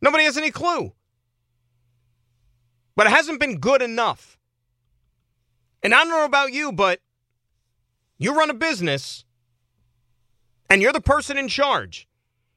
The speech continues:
And you wanna get some positive dividends coming in,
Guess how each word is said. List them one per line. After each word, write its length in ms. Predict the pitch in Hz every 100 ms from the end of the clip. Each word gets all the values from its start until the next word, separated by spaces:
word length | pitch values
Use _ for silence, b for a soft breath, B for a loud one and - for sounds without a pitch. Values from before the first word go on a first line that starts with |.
| _ _ _ _ _ _ _ _ _ -
And 160 | 190 214
you 100 | 269
wanna 580 | 269 262 254 226 196 - _ _ _ _ _ _ _ _ _ _ _
get 180 | - 240
some 160 | 269 208
positive 600 | - 226 269 247 240 151
dividends 520 | 254 254 220 170 123
coming 320 | 170 165 135
in, 200 | 113 78